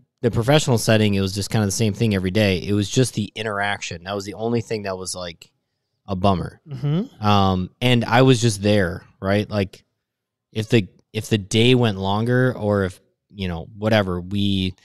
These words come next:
Speaker 1: we did more on-field work early, that was just part of it, versus always changing. I feel like college,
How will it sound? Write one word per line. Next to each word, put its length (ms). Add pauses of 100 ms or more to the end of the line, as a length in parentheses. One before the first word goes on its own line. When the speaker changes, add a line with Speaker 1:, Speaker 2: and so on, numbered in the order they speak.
(300)
Speaker 1:
we 100
did 200
more 280
on-field 680
work 440
early, 640 (880)
that 120
was 180
just 180
part 240
of 80
it, 220 (300)
versus 840 (520)
always 340
changing. 580
I 140
feel 180
like 200
college, 520